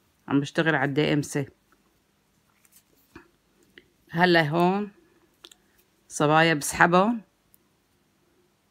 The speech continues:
متل ما شايفين بدون شغل، بشتغل آخر غرزة،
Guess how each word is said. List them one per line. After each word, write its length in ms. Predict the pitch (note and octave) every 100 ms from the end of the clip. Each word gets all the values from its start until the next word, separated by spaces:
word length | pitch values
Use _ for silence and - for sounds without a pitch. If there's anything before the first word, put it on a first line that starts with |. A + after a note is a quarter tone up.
| _ D#3
متل 220 | D#3 D#3
ما 120 | D3+
شايفين 500 | D3 D#3 C#3+ E3+ D#3
بدون 240 | D3 D#3
شغل، 440 | D#3 E3 D3+ F#3 G#3 F#3 _ _ _ - - - _ _ _ _ -
بشتغل 460 | D3 - E3+ D#3+
آخر 520 | - E3+ F#3 F3+ F3+ D#3+
غرزة، 400 | B2+ A2+ A#2+